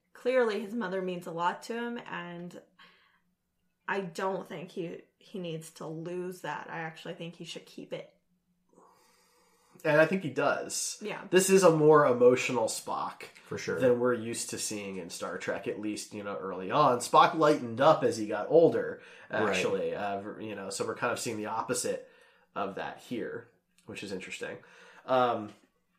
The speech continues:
Speaker 2: so then, of course, we get Kirk in the bar fight.
Speaker 3: Yes.
Speaker 2: That's pretty Kirk. I mean, it actually reminded me a little bit of, of Picard from Tapestry.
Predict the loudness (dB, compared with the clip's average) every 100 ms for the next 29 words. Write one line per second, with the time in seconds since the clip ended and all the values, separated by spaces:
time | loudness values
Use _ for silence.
0 | _ -2 8 10 8 8 8 8 2 4
1 | 2 2 0 0 0 2 2 2 2 2
2 | 2 2 -6 -20 _ _ -6 -2 -2 -4
3 | -4 -2 2 2 2 0 -2 -2 -10 -8
4 | -2 0 0 -2 -6 4 8 8 8 8
5 | 10 12 12 12 10 6 2 4 4 4
6 | 0 -4 -4 -4 -10 0 4 4 2 -6
7 | -4 -2 -2 -4 0 2 2